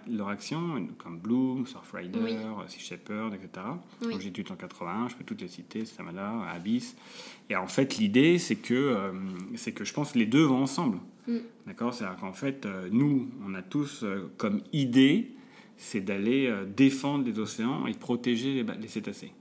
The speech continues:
Speaker 1: Alors,
Speaker 2: Mhm.
Speaker 1: c'est pas compliqué. Je vois, moi, j'ai personne dans ma connaissance qui dit, euh, « On va les tuer, toutes les baleines. »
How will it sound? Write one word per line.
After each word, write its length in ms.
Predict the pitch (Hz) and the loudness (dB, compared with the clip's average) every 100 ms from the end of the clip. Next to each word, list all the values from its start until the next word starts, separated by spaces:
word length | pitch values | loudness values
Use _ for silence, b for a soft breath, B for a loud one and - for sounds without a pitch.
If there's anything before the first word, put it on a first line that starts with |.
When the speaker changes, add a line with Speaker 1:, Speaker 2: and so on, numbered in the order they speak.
| - | -6
Speaker 1:
Alors, 120 | 220 | -4
Speaker 2:
Mhm. 40 | 214 | -4
Speaker 1:
c'est 60 | 214 | -6
pas 60 | |
compliqué. 400 | - 92 113 143 | -10 -10 -4 -2
Je 100 | 110 | -2
vois, 140 | 101 101 | -2 0
moi, 160 | 113 131 | 2 2
j'ai 100 | 107 | 0
personne 440 | 123 113 143 135 | -4 -4 -2 0
dans 60 | 107 | 0
ma 120 | 98 | -4
connaissance 500 | - 95 107 143 147 | -6 -8 -4 -4 -4
qui 160 | - 95 | -8 -6
dit, 360 | 98 127 139 117 | 0 2 4 2
euh, « 60 | 87 | -2
On 40 | 92 | -6
va 100 | 95 | -8
les 60 | |
tuer, 240 | - 113 131 | -6 -4 -4
toutes 180 | 104 - | -4 -6
les 60 | |
baleines. » 280 | 98 113 104 | -2 -2 0